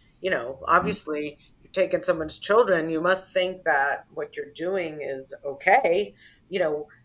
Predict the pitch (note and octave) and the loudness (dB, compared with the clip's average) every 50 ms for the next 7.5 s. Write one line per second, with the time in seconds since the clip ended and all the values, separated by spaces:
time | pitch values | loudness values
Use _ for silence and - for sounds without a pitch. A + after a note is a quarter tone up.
0 | _ _ _ _ - E3+ F3 E3 E3 G3 F#3+ F3+ - - F#3 F#3 G#3 A#3+ C4 B3 | _ _ _ _ -8 -8 -8 -4 -2 0 2 2 2 0 -2 -4 -2 -4 -2 0
1 | D4 C#4 C#4 C4 A3+ F3 F#3 F3 - - E3 E3 F3+ F#3+ F#3 E3+ E3 D#3 - - | 0 2 2 2 0 0 0 0 0 0 0 2 2 2 2 2 0 -4 -8 -12
2 | - - - - - _ _ _ _ _ _ _ _ _ _ _ _ _ _ _ | -16 -16 -16 -18 -20 _ _ _ _ _ _ _ _ _ _ _ _ _ _ _
3 | _ _ _ _ _ _ _ _ _ _ _ _ _ _ _ _ _ _ _ _ | _ _ _ _ _ _ _ _ _ _ _ _ _ _ _ _ _ _ _ _
4 | C#3+ C3 B2 C3+ - B2 D3+ F#3+ G#3+ - - _ _ _ - D#3+ D#3 D#3 D3+ D3 | -20 -10 -4 0 0 2 2 2 0 -2 -6 _ _ _ -4 -2 -2 -2 -2 -4
5 | - - - _ - D3 - - F#3 F3+ F#3+ F3+ F3+ - - E3 D3 D3+ E3+ G3 | -8 -14 -14 _ -6 -6 -2 0 0 0 0 0 -2 0 2 4 6 8 8 8
6 | G#3 A3+ A#3 - F3 D#3+ D3+ D3+ D#3 D3+ - - - D#3+ E3 D#3+ D#3 D3+ D#3 E3 | 6 6 4 4 2 0 0 -2 -6 -12 -12 -10 -8 -8 -8 -8 -8 -8 -6 -2
7 | E3+ F3 F#3+ F#3+ F#3+ F#3+ - - - | 0 2 2 2 0 -4 -8 -10 -10